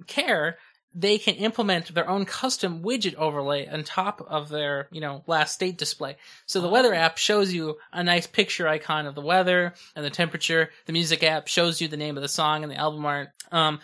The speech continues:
Speaker 1: but what I heard is, like, for instance, if you have Twitter open and then the tenth app you open and then Twitter's the ninth,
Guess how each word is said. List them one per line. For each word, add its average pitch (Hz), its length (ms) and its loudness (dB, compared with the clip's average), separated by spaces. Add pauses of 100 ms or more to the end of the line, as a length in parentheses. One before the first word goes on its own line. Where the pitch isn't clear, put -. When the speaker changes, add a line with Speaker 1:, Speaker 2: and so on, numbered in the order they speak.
(220)
Speaker 1:
but 208 360 6
what 180 180 6
I 165 60 8
heard 180 460 2
is, 160 220 -4
like, 151 240 -2
for 180 80 -2
instance, 160 360 -4
if - 100 -8
you 151 60 -4
have - 100 -10
Twitter 240 300 2
open 143 400 -2
and 160 100 -6
then 143 300 -6
the 151 80 -12
tenth 208 320 0
app 175 440 2
you 160 140 -4
open 165 480 -2
and 143 160 -8
then 139 320 -14
Twitter's 160 300 -6
the 147 60 -6
ninth, 160 420 -2